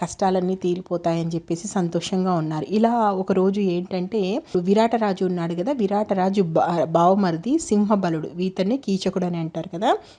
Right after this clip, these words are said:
మనందరికీ కీచకుడు అనే పేరుతో సుపరిచితుడు కాబట్టి వీడు ఎలాంటి వాడంటే చాలా అందగాన్ని అనేటువంటి స్వభావం ఉన్నవాడు, బాగా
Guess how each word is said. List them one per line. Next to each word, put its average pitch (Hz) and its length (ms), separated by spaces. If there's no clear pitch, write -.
మనందరికీ 175 420
కీచకుడు 190 440
అనే 185 120
పేరుతో 175 360
సుపరిచితుడు 175 600
కాబట్టి 175 520
వీడు 233 200
ఎలాంటి 214 380
వాడంటే 208 720
చాలా 202 500
అందగాన్ని 190 680
అనేటువంటి 175 600
స్వభావం 180 540
ఉన్నవాడు, 175 440
బాగా 180 580